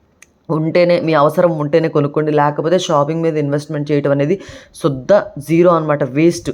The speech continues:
నిజం చెప్పాలంటే మనీ అనేది వేస్ట్. ఈ మనీ తీసుకెళ్ళి ఇంకెందులో ఇన్వెస్ట్ చేసుకోవడానికి ట్రై చేయండి. ఎప్పుడైనా ఒకటి గుర్తుపెట్టుకోండి, YouTube ద్వారా మనీ సంపాదించాలి అనుకుంటే మాత్రం మీరు ఇలాంటి వ్లాగ్స్ చేసుకోండి. అవసరం లేదు, మేము ఇంట్లో ఉండే వీడియోస్ చూస్తున్నాం,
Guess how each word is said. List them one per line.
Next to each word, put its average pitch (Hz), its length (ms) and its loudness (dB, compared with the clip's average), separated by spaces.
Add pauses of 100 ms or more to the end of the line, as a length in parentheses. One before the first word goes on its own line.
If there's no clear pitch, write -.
నిజం 147 220 -2
చెప్పాలంటే 127 520 -2
మనీ 147 300 0
అనేది 147 220 -2
వేస్ట్. 143 240 -2
ఈ 151 80 0
మనీ 143 220 0
తీసుకెళ్ళి 147 420 -4
ఇంకెందులో 143 340 -2
ఇన్వెస్ట్ 143 420 -2
చేసుకోవడానికి 139 460 -4
ట్రై 139 200 0
చేయండి. 139 460 -2 (380)
ఎప్పుడైనా 196 400 2
ఒకటి 170 180 -2
గుర్తుపెట్టుకోండి, 151 1000 -2
YouTube 160 400 0
ద్వారా 147 300 2
మనీ 143 320 0
సంపాదించాలి 151 760 0
అనుకుంటే 151 600 0
మాత్రం 135 420 -2
మీరు 156 300 2 (360)
ఇలాంటి 180 300 2
వ్లాగ్స్ 170 400 2
చేసుకోండి. 147 500 -2
అవసరం 160 400 2
లేదు, 151 180 0
మేము 156 200 0
ఇంట్లో 156 320 0
ఉండే 165 220 2
వీడియోస్ 147 520 2
చూస్తున్నాం, 151 460 0